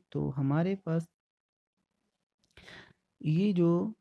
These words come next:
renin enzyme है, वो हमारे पास produce है किस जगह से? kidney से produce होते हैं, ठीक है? और वो blood pressure की, अ, maintenance करते हैं। तो और जो other function है, उनमें हमारे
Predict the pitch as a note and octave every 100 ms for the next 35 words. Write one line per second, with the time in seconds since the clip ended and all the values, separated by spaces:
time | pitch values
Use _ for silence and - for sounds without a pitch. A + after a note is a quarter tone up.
0 | _ _ - _ _ _ _ _ _ _
1 | _ _ _ _ _ _ _ _ _ _
2 | _ _ _ _ _ _ _ _ _ _
3 | _ _ _ _ _ _ C#3 C3+ D3+ G#3
4 | G3+ E3 D3 F3+ G#3 E3 D3+ D#3 D#3 D#3
5 | D3 D3 D3+ - C#3+ D3 D#3+ D#3+ D3 C#3+
6 | G3 G3 G3+ G3+ G3+ F#3+ G3+ G3+ C#3 C3+
7 | C#3 C3+ B2+ B2+ B2+ B2+ B2+ B2+ C3 C3+
8 | C#3+ G#3+ A#3+ D4 - - - _ _ _
9 | _ _ _ _ _ _ _ - D3 C#3
10 | D3+ E3 D3+ D3+ D#3 D#3 E3+ F3+ G#3 F3+
11 | D#3+ C3 C3 B2+ C3+ C#3 B2+ B2 B2 B2+
12 | B2+ B2+ B2+ C3 C3+ C#3 - _ _ -
13 | D3 D3 C#3 F3+ F#3 E3+ G3 G3 F3+ F3+
14 | G3 E3+ E3 D#3 D#3 C#3 C#3 C#3+ D#3